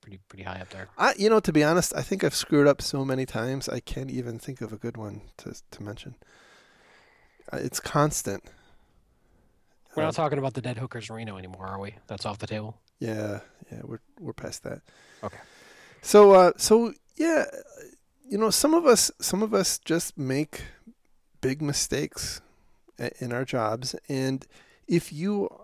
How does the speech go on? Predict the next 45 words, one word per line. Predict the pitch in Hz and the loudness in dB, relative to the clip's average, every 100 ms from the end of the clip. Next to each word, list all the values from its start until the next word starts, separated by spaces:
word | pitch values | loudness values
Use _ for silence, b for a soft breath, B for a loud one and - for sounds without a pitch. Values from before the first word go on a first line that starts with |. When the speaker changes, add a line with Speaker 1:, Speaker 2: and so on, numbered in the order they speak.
| - | -4
Speaker 2:
happen | 160 - 190 | -2 2 2
to | 180 | 2
be | 160 139 | 2 2
an | 143 | 2
organized | 123 123 127 120 120 120 - | 2 0 0 -2 -2 -4 -8
crime | - - 135 110 107 117 120 123 - - | -10 -6 -4 -4 -6 -8 -10 -12 -18 -8
syndicate, | - 135 117 113 143 180 | -4 -4 -4 -4 -4 -4
you | 147 | -4
know, | 131 151 | -2 -2
where, | 135 123 127 - | 0 0 -2 -2
where | 131 | -2
you | 139 | -2
have, | 127 120 120 117 b b b b b - - _ _ _ _ _ _ _ | -4 -4 -4 -6 b b b b b -20 -20 _ _ _ _ _ _ _
you | 160 | -8
know, | 127 120 | -6 -8
a, | 127 - 151 | -8 -8 -10
a, | - _ | -12 _
a | 123 | -12
team | - - 139 135 | -10 -6 -4 -4
of, | 120 113 - - _ _ _ _ - | -4 -6 -8 -18 _ _ _ _ -16
um, | - - 123 151 - | -14 -12 -14 -14 -10
hackers, | 123 - 107 131 139 - - _ _ b b b b b b | -8 -6 -4 -2 -4 -8 -14 _ _ b b b b b b
you | - | -6
know, | 147 | -4
sometimes | - 277 240 220 | 0 2 2 4
you're | 208 | 6
bound | 185 190 269 | 6 6 4
to | 262 | 2
have | 170 143 143 | 2 2 2
some, | - 156 160 156 | 0 -2 -2 -2
you're | 170 | 2
bound | 202 302 | 4 2
to | 269 | 2
have | 208 208 196 | 2 2 2
the | 185 | 2
bottom | 156 151 170 | 6 6 4
ten | 165 165 | 0 -4
percent, | 156 143 123 - | -2 -4 -4 -4
right? | - 160 131 | -4 -4 -4
The | |
non-performers, | 127 131 143 151 - 165 151 107 - | -4 0 -2 -2 -4 0 0 -2 -8
the | - | -8
underperformers, | 135 139 - - 156 123 - | -6 -6 -6 -2 -2 -2 -6
the | - | -6
people | - 185 180 175 | -4 2 6 6